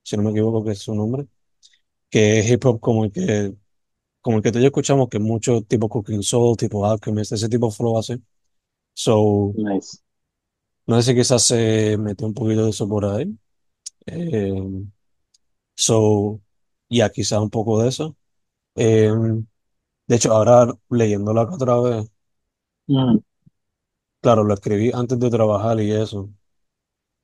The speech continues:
Speaker 1: pero no me había dado cuenta que, you know, también tocaba en el aspecto de uno ponerse viejo.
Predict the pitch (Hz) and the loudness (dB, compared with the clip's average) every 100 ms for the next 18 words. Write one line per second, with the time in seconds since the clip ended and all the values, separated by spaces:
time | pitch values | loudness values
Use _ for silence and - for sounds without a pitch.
0 | _ _ - 110 110 107 104 101 101 95 | _ _ 0 4 6 4 4 2 2 -2
1 | 95 95 _ _ _ _ _ _ _ _ | -6 -10 _ _ _ _ _ _ _ _
2 | _ - _ _ _ 135 117 120 135 139 | _ -20 _ _ _ 0 4 6 6 6
3 | 139 147 147 135 104 - _ - 117 107 | 6 4 0 0 -2 -8 _ -4 0 0
4 | 104 101 95 95 117 135 _ _ _ _ | 0 -2 -6 -8 -14 -20 _ _ _ _
5 | _ _ _ _ 143 117 101 113 104 101 | _ _ _ _ 0 0 -2 -2 -2 -2
6 | 120 131 123 123 117 - 117 123 110 110 | 0 4 6 6 2 0 -4 -2 0 0
7 | 107 107 110 - 101 104 107 98 | -2 -4 -4 -2 -2 -2 -4 -6